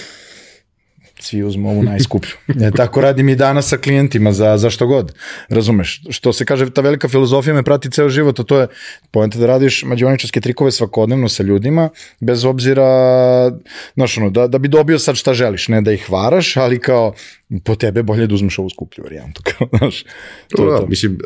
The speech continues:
Speaker 2: na kraju dana to je u interesu svih strana, ali taj moment gde te neko nauči kroz, ovaj, gomilu nekih, e, trikova,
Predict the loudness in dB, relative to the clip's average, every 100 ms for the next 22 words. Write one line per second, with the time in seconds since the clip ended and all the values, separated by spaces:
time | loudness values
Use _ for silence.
0 | -4 -4 0 0 2 2 2 0 -2 0
1 | 2 4 2 0 -4 -4 -4 -4 -2 -4
2 | -4 -6 _ _ -20 -20 -12 -4 -4 0
3 | 0 2 2 2 -2 -6 -6 -2 -2 0
4 | 0 0 0 0 2 0 0 -2 -2 0
5 | 0 0 -4 -10 -12 -10 -4 -4 -4 -4
6 | -2 0 0 -4 _ _ _ _ -12 -4
7 | 0 2 2 0 -4 -10 -10 _ -20 -20
8 | _ -6 -4 -2 -4 -8 _ _ -6 -4
9 | 0 0